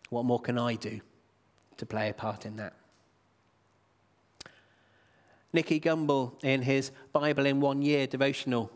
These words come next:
tells this story, and with this I'll draw to a close. It's the story of two women in Iran, Mariam and Mosiah, who were brought up as Muslims but converted to Christ.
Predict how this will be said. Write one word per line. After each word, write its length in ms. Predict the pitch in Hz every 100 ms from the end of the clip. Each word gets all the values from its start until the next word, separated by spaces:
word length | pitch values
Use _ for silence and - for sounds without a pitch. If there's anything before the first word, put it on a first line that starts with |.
| - -
tells 280 | 127 123
this 120 | 131 -
story, 340 | 135 127 120
and 100 | 120
with 120 | 120
this 200 | 131 -
I'll 200 | 131 123
draw 260 | 120 127 120
to 140 | 123
a 60 | 120
close. 400 | 117 110 110 - _ _ _ - - - -
It's 140 | 131
the 60 | 165
story 380 | 180 180 175
of 100 | 170
two 240 | - 185 196
women 420 | 185 151 131 127 - - -
in 160 | 147 143
Iran, 480 | 147 147 123 113 107 - _ _ _ _ _ _ -
Mariam 520 | 139 135 143 143 156 - - - - - -
and 200 | 135 139
Mosiah, 500 | 143 147 135 123 - - - - -
who 160 | - 143
were 100 | 135
brought 480 | 147 151 165 160 165
up 280 | 156 - -
as 260 | - -
Muslims 600 | 156 143 120 113 113 - - - - - _ -
but 120 | 147
converted 520 | 139 135 139 135 127
to 80 | -
Christ. 520 | - 120 104 - -